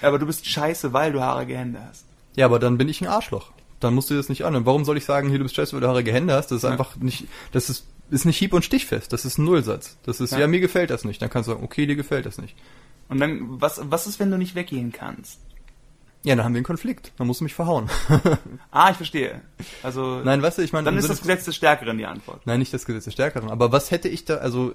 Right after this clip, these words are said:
Speaker 2: es geht darum, was hätte ich davon? Warum sollte ich das
Speaker 1: Hm.
Speaker 2: sagen? Und angenommen, ich würde es immer sagen,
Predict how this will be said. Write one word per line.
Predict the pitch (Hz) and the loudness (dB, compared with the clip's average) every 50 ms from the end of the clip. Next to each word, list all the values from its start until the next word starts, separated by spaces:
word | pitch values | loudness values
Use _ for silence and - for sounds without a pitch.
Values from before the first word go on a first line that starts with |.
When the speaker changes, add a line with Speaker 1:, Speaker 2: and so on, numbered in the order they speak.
| - - | -6 -10
Speaker 2:
es | 135 - | -10 -6
geht | - 185 - | -6 -2 0
darum, | 165 156 160 160 156 139 | 0 0 2 0 0 0
was | 143 165 175 - - | 0 0 -2 0 -6
hätte | 175 - - | -6 -6 -4
ich | - - - | -6 -6 -6
davon? | - 107 - - 110 107 | -8 -8 -4 -2 0 0
Warum | 120 139 151 147 | 2 0 0 0
sollte | 139 143 143 - 143 | 0 0 0 -2 -4
ich | 139 - | -6 -2
das | 127 131 120 - - - | -4 -4 -4 -4 -10 -8
Speaker 1:
Hm. | - | -2
Speaker 2:
sagen? | 123 123 120 117 110 - | 0 0 0 0 -2 -4
Und | - 110 | -4 -2
angenommen, | 127 143 143 131 131 | 0 0 2 0 0
ich | - - | 2 2
würde | 175 247 254 | 2 2 2
es | - | 0
immer | 123 123 120 113 | -2 -2 0 2
sagen, | 117 117 123 151 170 | 2 2 2 2 -2